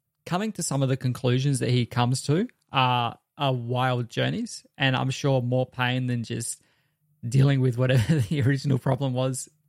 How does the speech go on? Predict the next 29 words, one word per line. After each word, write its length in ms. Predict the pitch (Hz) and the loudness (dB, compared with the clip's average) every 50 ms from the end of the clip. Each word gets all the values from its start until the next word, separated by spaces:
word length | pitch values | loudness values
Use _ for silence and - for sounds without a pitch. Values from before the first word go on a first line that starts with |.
| _ - | _ -2
in 100 | 147 135 | 0 2
my 160 | 135 131 139 | 2 2 2
opinion. 420 | 135 143 160 165 185 208 175 117 - | 2 0 -4 -4 -4 -6 -6 -2 0
But 220 | 160 143 113 - _ _ _ _ _ _ _ _ _ _ _ _ _ _ _ - | 0 0 0 -4 _ _ _ _ _ _ _ _ _ _ _ _ _ _ _ 0
when 140 | 143 143 | 2 4
he 60 | 156 147 | 4 4
gets 260 | - 170 185 - - | 2 0 -2 -2 -4
to 100 | - 190 | -10 -6
the 160 | 165 175 - | -4 -4 -2
end 200 | 139 143 147 143 | 0 0 0 0
of 100 | 131 120 | 0 0
it, 200 | 123 151 - - _ _ _ _ _ - | 0 -2 -4 -6 _ _ _ _ _ -6
and 180 | 143 135 123 | -4 -4 0
what 140 | 120 143 147 | 0 0 0
he 80 | 147 131 | -2 -2
produces 520 | - 127 113 117 123 131 127 - 113 110 | -4 -4 -4 -2 -4 -4 -4 -6 -4 -4
is 120 | 117 110 | -2 0
always, 440 | 120 120 123 120 117 117 107 - - - _ - | 2 2 2 2 2 0 -2 -4 -8 -12 _ -8
is 140 | 147 120 | -2 0
always 240 | 135 127 123 120 117 | 2 2 2 2 0
great. 360 | - 123 120 117 113 110 - | -2 -2 -2 -2 -2 -2 -6
So, 380 | - - 131 123 120 117 117 117 - _ _ _ _ _ _ _ _ _ - - - | -8 -4 -2 -2 -2 -2 -2 -4 -6 _ _ _ _ _ _ _ _ _ -14 -6 0
um, 240 | 139 127 127 139 - | 0 0 0 0 0
yeah, 220 | 156 160 143 120 117 | 0 0 0 0 0
as 180 | 135 156 135 | -4 -4 -2
I 60 | 160 151 | -2 -2
said, 180 | 131 151 135 | -2 -2 -2
if 200 | 131 131 - - | -2 -4 -6 -4
you 340 | 156 160 160 151 147 143 143 | -2 0 2 2 2 0 -2